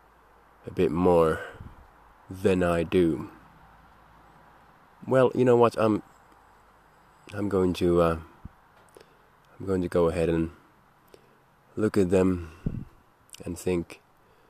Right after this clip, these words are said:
about, uh, nice things, maybe some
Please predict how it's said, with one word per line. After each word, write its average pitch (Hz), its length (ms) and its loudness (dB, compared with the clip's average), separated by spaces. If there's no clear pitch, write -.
about, 87 500 -6
uh, 87 280 -8
nice 117 340 -4
things, 90 420 -8
maybe 90 180 -6
some 85 180 -8